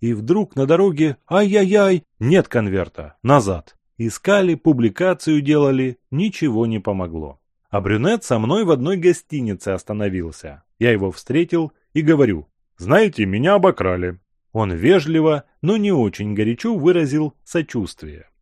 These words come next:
Полиция нашла у него много денег. Но я заметил, что он далеко зашёл. И в конце концов сказал полиции, что никаких претензий ни против кого не имею. Ну вот и всё. Заговорили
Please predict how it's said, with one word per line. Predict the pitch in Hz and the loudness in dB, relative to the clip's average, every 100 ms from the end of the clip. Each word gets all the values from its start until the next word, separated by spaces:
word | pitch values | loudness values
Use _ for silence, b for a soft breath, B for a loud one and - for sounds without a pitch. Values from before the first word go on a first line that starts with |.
| _ | _
Полиция | 120 175 220 165 135 | 0 0 0 -2 0
нашла | 113 - 131 151 | -2 -4 -2 0
у | 120 | 0
него | 104 107 | -2 -2
много | 117 107 113 143 151 98 92 | 0 0 0 -2 -2 -2 -2
денег. | 90 80 76 - _ _ - | -4 -8 -12 -20 _ _ -4
Но | 135 | 2
я | 180 | 2
заметил, | 147 160 175 196 170 151 | 2 0 -2 -2 -2 -2
что | - 147 | -2 0
он | 170 139 | 0 0
далеко | 135 143 139 123 _ - 160 117 | 2 2 2 -2 _ -2 0 2
зашёл. | 123 - 165 117 78 _ _ _ | 0 0 -2 -2 -4 _ _ _
И | - | -6
в | 196 | -6
конце | - 113 - 98 | -4 -4 -4 -6
концов | - 98 - 202 - _ _ | -4 -4 -2 -4 -6 _ _
сказал | - 175 180 208 | -4 0 2 0
полиции, | 131 131 139 208 - 175 170 | 2 2 2 -2 -8 -6 -6
что | - 220 | -2 0
никаких | 208 170 143 - 127 | 0 0 -2 -4 -4
претензий | - 104 - 208 185 170 | -4 0 0 2 0 -2
ни | 156 190 | 0 -2
против | 208 139 - 120 | -2 -4 -4 -6
кого | - 98 110 147 - - | -2 -2 2 0 -2 -8
не | 185 185 98 | -4 -2 -2
имею. | 85 85 78 73 _ _ - | -4 -8 -10 -14 _ _ -2
Ну | 208 | 0
вот | 165 175 | 2 0
и | 135 | -2
всё. | - - 76 _ _ _ _ _ _ - | -6 -12 -16 _ _ _ _ _ _ -6
Заговорили | 98 101 98 104 165 165 160 | -4 -2 -2 -2 0 0 -2